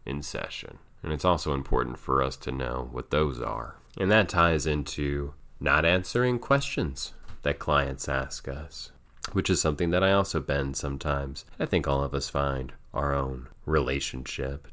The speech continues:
to the rules in child-centered play therapy. And while it does feel important for us to have at least a pretty good sense of where our limits are and who we are in a session, it's difficult to plan for everything.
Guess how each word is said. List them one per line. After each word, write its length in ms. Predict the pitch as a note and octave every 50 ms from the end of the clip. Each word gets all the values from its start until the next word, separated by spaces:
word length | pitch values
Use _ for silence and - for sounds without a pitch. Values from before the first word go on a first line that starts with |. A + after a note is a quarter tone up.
| - -
to 140 | - E2
the 100 | C#2 C#2
rules 600 | C2 C2+ C#2 C#2 C#2 C2+ C2+ C2+ C2+ - - - - - - - - -
in 80 | F2 D#2+
child-centered 520 | - C#2 B1+ C2 C#2 - C#2 B1+ C2 C2
play 200 | - - C#2 C2+
therapy. 480 | C2 - C2+ B1+ B1+ B1+ - C2+ C#2 D2 - - - - - - - - -
And 240 | C3+ B2+ A2 G2+ F#2
while 360 | F2+ F2 F2+ F#2+ G2 G#2 G#2+
it 180 | G2+ F#2 - -
does 320 | F#2+ F#2 F#2+ F#2+ - -
feel 220 | - F#2 F#2 F#2 F#2
important 540 | F2+ E2+ - - F2 F2+ F#2+ F2 F#2+ G2 -
for 200 | - - E2+ E2
us 220 | E2+ F2 - -
to 160 | - - E2
have 340 | D#2+ F2 F2 F2+ F2+ F2+ E2+
at 140 | E2+ D#2+ D#2
least 280 | E2 F2+ F2+ - - -
a 60 | D2
pretty 460 | - - - G#2 F#2 F#2+ F#2 G2+ F#2
good 260 | - G2+ G2 G2 F#2+
sense 540 | - - - A2+ A2 G#2 A2 A2 - - -
of 240 | E2+ D#2 D2+ D2 D2
where 320 | D#2+ F2 F2 F2+ F2+ F2+
our 240 | F2 F2+ F#2 F#2+ F#2
limits 420 | F2 F2+ F2+ F#2 F#2+ F#2+ - -
are 320 | G2+ G2 G2+ G#2+ G#2+ G#2 F2+
and 120 | D#2+ D2+
who 200 | D2+ F#2 G2+ G2+
we 240 | F#2 F#2 F#2+ F#2+ F#2+
are 300 | F#2+ F#2+ G2 G2+ G#2+ G#2
in 80 | G2 F2+
a 100 | E2+ -
session, 460 | - - A#2 A#2 A2+ - - D3+ C#3+
it's 180 | C#3+ B2+ -
difficult 540 | - - E3 D#3 - D3 - - G#2 F#2+ -
to 100 | - F2
plan 380 | - - - E2+ F2 D#2+ D#2 D2
for 200 | - - D2 D2+
everything. 720 | D#2 D#2+ - C#2+ D2 D2 C#2 - C#2+ C#2 C2+ C2 C2 B1+